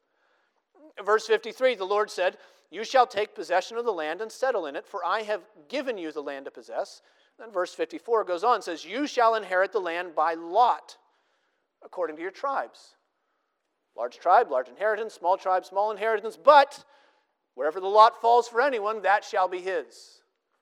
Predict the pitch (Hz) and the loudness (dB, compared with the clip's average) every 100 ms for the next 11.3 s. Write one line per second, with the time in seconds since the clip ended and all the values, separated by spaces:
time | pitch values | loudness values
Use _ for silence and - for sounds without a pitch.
0 | _ _ _ _ _ - 147 170 156 156 | _ _ _ _ _ -16 -10 -8 -8 -8
1 | 147 139 135 135 - 139 120 _ _ _ | -10 -12 -14 -14 -14 -18 -20 _ _ _
2 | _ _ - 208 - - 202 180 131 123 | _ _ -20 -20 -20 -4 -2 0 -4 -12
3 | - 131 117 120 143 170 220 - _ _ | -12 -12 -12 -16 -2 -2 -2 -8 _ _
4 | - - - - 226 190 - _ _ _ | -20 -20 -20 -8 -4 -4 -6 _ _ _
5 | _ - - - - 180 208 196 190 180 | _ -20 -20 -20 -16 -8 2 2 4 0
6 | 190 196 185 165 165 247 - - 320 202 | 0 -10 -8 -4 0 0 -2 -18 -12 -2
7 | 175 180 185 - 202 180 185 220 220 254 | -2 0 -2 -4 -14 0 2 4 4 0
8 | 320 196 - 226 240 262 214 208 214 175 | -2 -10 -6 -2 -2 0 2 2 0 -6
9 | 175 170 165 254 254 311 214 185 156 156 | -6 -8 -12 -8 -8 -8 -10 -12 -12 -10
10 | - 262 - 247 190 175 - 233 269 240 | -2 -2 -2 -10 -10 -12 -8 -4 -4 -2
11 | 240 233 214 | -2 -4 -6